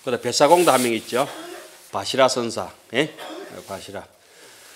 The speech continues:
예, 또 뭐, 뭐 대충 천신, 대천신 한 명,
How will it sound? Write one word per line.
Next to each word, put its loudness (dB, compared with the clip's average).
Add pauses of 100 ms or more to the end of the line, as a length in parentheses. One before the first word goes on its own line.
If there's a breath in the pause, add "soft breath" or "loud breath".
(880 loud breath)
예, -16 (580 loud breath)
또 -4 (500 loud breath)
뭐, -16 (680)
뭐 -6
대충 -2
천신, 2 (280)
대천신 0
한 -2
명, -6